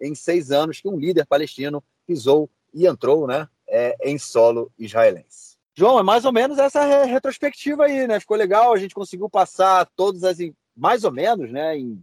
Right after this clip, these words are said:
em não sei quanto <laughs> tempo aí, a gente vou ver depois quanto, quanto tempo ficou nesse bloco, mas as principais informações, é, que, que aconte-, a gente traz notícias, as principais eventos aí que aconteceram esse ano aqui em Israel,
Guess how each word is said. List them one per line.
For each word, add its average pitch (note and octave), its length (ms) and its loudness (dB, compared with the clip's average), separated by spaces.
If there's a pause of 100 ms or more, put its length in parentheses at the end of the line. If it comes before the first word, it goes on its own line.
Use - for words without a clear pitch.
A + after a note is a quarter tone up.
(120)
em C3 60 -12
não A2+ 220 -14
sei D#3+ 240 -4
quanto F#3 280 -2
<laughs> - 80 -20
tempo E3+ 300 0
aí, D#3+ 220 2
a D3+ 100 2
gente D#3 220 -12
vou E3 160 -2
ver F3 100 2
depois F3 320 -2
quanto, E3 340 -6
quanto D#3+ 280 -2
tempo D#3+ 200 0
ficou D3 220 -4
nesse C#3+ 220 -8
bloco, C3+ 360 2 (240)
mas E3+ 300 2
as F#3+ 140 -6
principais F3+ 600 -2
informações, D3 840 -6 (240)
é, C3 340 4
que, C#3 640 -2
que B2 520 -2 (100)
aconte-, C3+ 380 -4 (140)
a B2 80 -10
gente C#3 160 -14
traz F#3+ 200 -4
notícias, F3+ 520 -6
as A#2 140 -12
principais D#3 320 -2
eventos B2+ 420 -4
aí A#2+ 100 -4
que - 80 -10
aconteceram A#2 480 -8
esse A2+ 200 -8
ano A#2 140 -6
aqui A#2+ 120 -14
em C3 40 -10
Israel, C#3+ 400 2